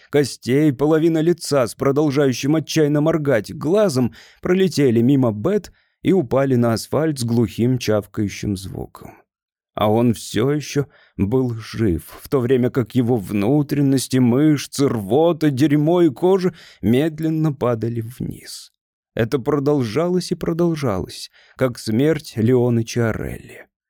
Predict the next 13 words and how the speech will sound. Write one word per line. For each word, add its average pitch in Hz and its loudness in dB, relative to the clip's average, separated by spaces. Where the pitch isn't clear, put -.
И 113 0
Бет, 117 0
наконец, 127 0
обрела 131 0
кровавое 120 0
понимание 131 0
того, 147 0
почему 175 0
другие, 151 0
стараясь 156 0
выжить 139 2
любой 156 2
ценой, 170 0